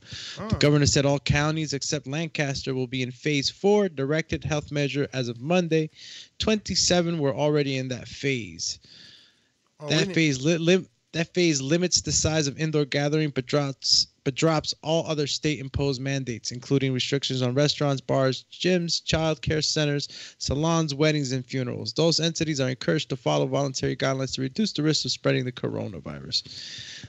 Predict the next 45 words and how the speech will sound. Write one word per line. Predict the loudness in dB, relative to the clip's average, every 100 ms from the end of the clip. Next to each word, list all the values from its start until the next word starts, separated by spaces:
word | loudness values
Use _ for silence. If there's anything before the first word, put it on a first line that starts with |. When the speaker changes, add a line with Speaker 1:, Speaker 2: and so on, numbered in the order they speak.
| 2
Speaker 1:
Locally | 4 4 4
imposed | 4 4 4 2 2
mask | 0 0 0
mandates | 0 0 -2 -4 -4
in | -2
Omaha | 0 2 2 0 0
and | -2
Lincoln | -4 -4 -6 -2
will | 0
remain | 0 0 -2
in | -2
place. | 0 2 2
However, | 2 2 2 0 -4 -8 -20 _ -2
both | 0 0
require | -2 0 0 0
people | 0 -2 -2
to |
wear | 0 -2 -2
face | -2 -2
coverings | -2 -2 -4 -4
in | -2
most | -2 -2 -2
indoor | 0 0
public | 0 -2 -2 -8
spaces | -4 -4 -2 -6 -2
where | 0
they | 0
are | 0
not | -2 -4
able | -4
to | -4
maintain | -4 -4 -4
six | -6 -6
feet | -6 -4
social | -4 -4 -4 2
distance. | 2 2 -6 -8 -8 -12 -16 -12
Speaker 2:
Wait, | -10 -12 -16 _ _ -12
that | -8 -6
sounds | -4 -4 -4
like | -6 -6 -8
the |
big | -12 -6 -6 -4
gatherings | -4 -4 -6 -8 -10
are | -10
still | -10 -8 -8 -8